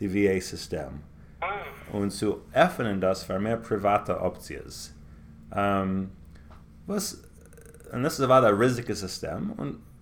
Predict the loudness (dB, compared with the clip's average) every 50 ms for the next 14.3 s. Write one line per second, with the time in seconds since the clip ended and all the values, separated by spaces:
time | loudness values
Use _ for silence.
0 | -20 -16 -10 -8 -8 -8 -8 -8 -8 -6 -6 -4 -4 -4 -4 -2 -2 2 2 4
1 | 4 4 4 4 2 2 2 2 0 0 0 0 2 2 2 2 0 -2 -2 -2
2 | -4 -6 -4 -2 -2 -2 0 0 0 0 -2 0 2 2 2 2 0 -2 -4 -6
3 | -6 0 2 4 4 4 4 2 -2 -2 -4 -4 -6 -8 -10 -16 -20 -20 -20 -20
4 | -10 -4 -2 -2 4 6 6 6 6 4 -2 -2 0 0 0 0 -2 -4 -4 -2
5 | -2 -2 0 0 0 0 -2 -4 -6 -8 -6 -6 -6 -4 -2 -2 -2 -2 -4 -4
6 | -2 -2 -2 -2 -4 -4 -6 -6 -6 -4 -2 0 0 0 0 -2 -4 -6 -6 -6
7 | -6 -4 -4 -4 -4 -2 -2 -2 -2 -2 -2 -2 0 0 0 0 -2 -4 -6 -6
8 | -4 -4 -4 -4 -4 -4 -6 -6 -10 -14 -20 -20 -20 -20 -20 -20 -12 -6 -2 0
9 | 2 2 2 2 0 0 -2 -2 -4 -6 -8 -10 -12 -14 -12 -8 -6 -6 -6 -6
10 | -2 2 4 4 4 4 0 -4 -4 -4 -4 -6 -6 -8 -10 -12 -18 -20 -12 -6
11 | -4 -4 -2 -2 -2 -2 0 -2 -4 -4 -4 -2 -2 -2 0 -2 -2 -2 -2 -2
12 | -2 -2 -2 -2 -2 -2 -4 -4 -4 -4 -4 -4 -6 -12 -16 -20 -20 -20 -20 -20
13 | -20 -20 -20 -20 -20 -20 -16 -12 -8 -6 -4 -4 -4 -6 -8 -8 -8 -8 -8 -8
14 | -10 -6 0 4 4 4